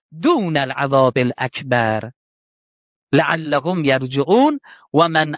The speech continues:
اظلم ممن ذکر بآیات ربه ثم اعرض عنها انا من المجرمین منتقمون. پس این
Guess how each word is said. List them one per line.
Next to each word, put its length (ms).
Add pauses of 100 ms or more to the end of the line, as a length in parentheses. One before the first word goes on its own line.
اظلم 400
ممن 580
ذکر 640
بآیات 680
ربه 580
ثم 380
اعرض 500
عنها 540 (320)
انا 460
من 180
المجرمین 840
منتقمون. 1600 (1400)
پس 240
این 300